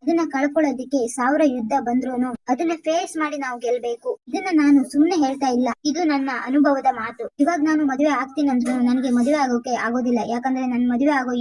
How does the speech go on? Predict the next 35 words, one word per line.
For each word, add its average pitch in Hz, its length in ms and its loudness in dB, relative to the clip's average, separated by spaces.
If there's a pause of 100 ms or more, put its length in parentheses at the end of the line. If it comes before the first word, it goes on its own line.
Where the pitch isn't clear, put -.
ಏಜ್ 277 300 0
ಮೀರ್ 254 280 2
ಹೋಗಿದೆ. 240 340 0 (120)
ಆದ್ರೆ 330 280 -2
ನಿನ್ 294 300 6
ವಿಷಯ 294 240 4 (120)
ಹಾಗಲ್ಲ, 247 360 -2 (180)
ನಿನ್ 392 200 2
ಬದುಕು 294 360 0
ಚೆನ್ನಾಗಿರ್ಬೇಕು 285 760 -2
ಗೌರಿ, 233 320 -2 (140)
ಅದನ್ನ 339 340 -6
ನಿನ್ 277 180 -4
ಕೈಯಾರೆ 285 420 -4
ಹಾಳ್ 247 360 -6
ಮಾಡ್ಕೋಬೇಡ" 240 480 -10 (160)
ಅಂತ 277 160 -8 (100)
ವಿಜಿ 254 260 -6
ಹೇಳಿದಾಗ, 240 360 -2 (240)
"ಅಕ್ಕ 269 140 -6 (140)
ಪ್ಲೀಸ್, 254 300 -14 (180)
ನಾನ್ 285 200 0
ಈ 285 100 2
ರೀತಿ 320 340 -2
ಹೇಳ್ತೀನಿ 285 340 2
ಅಂತ 254 140 -4 (100)
ಬೇಜಾರಾಗ್ಬೇಡಿ, 240 800 -2 (140)
ಗಂಡನ 330 400 0
ಆಸರೆ 311 380 0
ಇಲ್ದೆ 311 220 2
ಹೋದ್ರೆ 277 260 2 (140)
ಏನಂತೆ? 269 340 0 (220)
ಒಂದ್ 302 200 -2
ಮಾತ್ 311 220 -4
ಹೇಳಿದ್ರಲ್ಲ, 233 400 -2